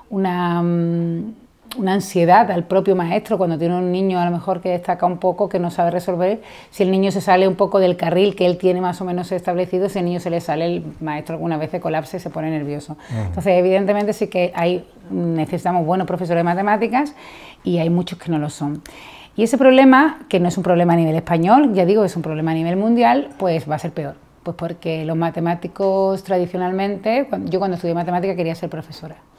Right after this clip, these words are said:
Speaker 1: Yo quería ser profesora de instituto, al final, pues, mm, cuando entré en la carrera cambié de opinión porque quería investigar, pero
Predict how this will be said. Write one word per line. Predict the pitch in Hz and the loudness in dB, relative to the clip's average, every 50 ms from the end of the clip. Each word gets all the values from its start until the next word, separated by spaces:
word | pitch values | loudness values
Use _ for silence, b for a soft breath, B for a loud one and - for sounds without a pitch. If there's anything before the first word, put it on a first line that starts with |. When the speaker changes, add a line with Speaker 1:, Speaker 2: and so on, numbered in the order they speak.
| b b b | b b b
Speaker 1:
Yo | - - 156 | -8 -4 0
quería | 175 175 | 0 2
ser | 170 202 185 | 4 2 2
profesora | - 180 165 147 143 151 165 160 | 2 2 0 -2 -2 -4 -4 -2
de | 160 | -2
instituto, | 165 165 - 170 - 226 220 247 | -4 -4 -4 -2 -2 -2 -2 -2
al | 233 | -4
final, | 226 208 180 165 160 160 156 | -4 -4 -4 -4 -4 -6 -8
pues, | 143 - 170 160 151 151 170 170 B B B B B B B B - | -8 -8 -8 -8 -8 -12 -16 -20 B B B B B B B B -4
mm, | 170 170 170 170 170 156 151 - 175 170 | -2 0 2 2 0 0 -4 -8 -12 0
cuando | - 170 170 170 170 160 | 4 4 4 4 4 2
entré | 160 143 160 | 0 -2 -2
en | 160 160 | -2 -2
la | 156 | -2
carrera | 156 156 160 160 156 | 0 2 2 4 4
cambié | 160 165 165 170 | 4 4 4 4
de | 175 | 4
opinión | 147 180 170 185 202 208 | 4 2 2 2 2 2
porque | 202 190 175 156 | 2 2 0 0
quería | 147 160 160 160 | 0 0 0 0
investigar, | 165 165 170 170 - 220 254 285 302 | 0 0 -2 -2 -2 0 2 2 2
pero | - 214 180 175 160 | 2 0 0 0 0